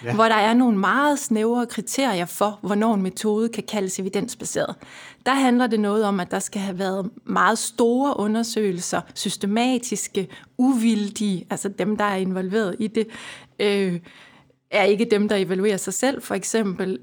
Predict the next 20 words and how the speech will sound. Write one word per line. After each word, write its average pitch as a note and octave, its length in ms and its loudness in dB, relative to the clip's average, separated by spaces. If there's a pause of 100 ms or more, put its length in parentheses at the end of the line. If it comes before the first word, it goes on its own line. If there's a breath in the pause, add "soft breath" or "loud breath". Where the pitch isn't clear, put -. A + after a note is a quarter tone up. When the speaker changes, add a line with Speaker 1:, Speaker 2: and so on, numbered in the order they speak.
Speaker 2:
Øhm, G#3 380 0 (100)
og A3 100 4
der A3 100 2
skal A3+ 200 -2
være A3+ 140 4
mange G#3 360 4
undersøgelser. G3 640 0
De G#3+ 140 -2
skal G#3+ 160 -4
kunne G#3 180 -4
gentage A#3 440 2
sig - 180 -6
andre A3 360 2
og F#3+ 120 -2
komme G3 200 -4
frem F#3+ 240 -4
til G3 160 -6
de G3+ 80 -2
samme G3 340 -6
resultater. G3 640 -4